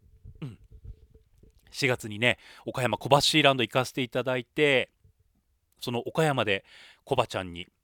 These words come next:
岡山県のね、酪農家、コバちゃんに一緒に神社に連れてっていただいたり、そういう、うー、こともあって、ね、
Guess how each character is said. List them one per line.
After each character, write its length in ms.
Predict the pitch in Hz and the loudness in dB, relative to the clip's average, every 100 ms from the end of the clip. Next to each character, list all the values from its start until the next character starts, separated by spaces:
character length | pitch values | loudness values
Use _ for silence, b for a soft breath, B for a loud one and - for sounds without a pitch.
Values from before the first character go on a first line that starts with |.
| _ _ _ _ _ - _ _ _ - | _ _ _ _ _ -20 _ _ _ -16
岡 180 | 117 117 | -8 -6
山 160 | 101 | -6
県 160 | - 85 | -8 -14
の 80 | 85 | -8
ね、 240 | 131 190 | -4 -2
酪 240 | 120 - 95 | -2 -6 -12
農 120 | 87 | -12
家、 160 | 85 - _ _ _ _ _ _ | -14 -18 _ _ _ _ _ _
コ 120 | - 120 | -8 -4
バ 120 | 113 | -4
ち 140 | - | -4
ゃ 60 | 101 | -8
ん 120 | 92 | -6
に 180 | 92 90 B B B | -8 -8 B B B
一 100 | 120 | -10
緒 140 | - 113 | -6 -4
に 140 | 101 | -4
神 260 | - 123 107 | -4 -4 -4
社 80 | 98 | -8
に 100 | 92 | -8
連 180 | - 110 | -4 -2
れ 60 | |
て 100 | 117 | -2
っ 20 | |
て 340 | - - 95 - | -8 -6 -8 -10
い 60 | - | -10
た 120 | 127 | -2
だ 120 | 127 131 | 0 0
い 40 | |
た 140 | 120 | 0
り、 200 | 107 85 _ _ _ _ - | -4 -4 _ _ _ _ -12
そ 380 | - 165 165 | -6 -4 -2
う 40 | 165 | -2
い 80 | 165 | -2
う、 200 | 165 156 | -2 -4
う 40 | B B B B | B B B B
ー、 680 | 147 143 135 135 131 127 123 | -8 -6 -6 -6 -8 -8 -10
こ 160 | - 165 | -6 -2
と 100 | 165 | 0
も 200 | 131 - - | 0 -4 0
あ 120 | 208 | 0
っ 60 | - - | -2 0
て、 300 | 139 110 - _ _ _ _ _ _ _ _ _ _ _ - | 4 4 2 _ _ _ _ _ _ _ _ _ _ _ -14
ね、 480 | 113 139 139 113 | -6 -2 -2 -4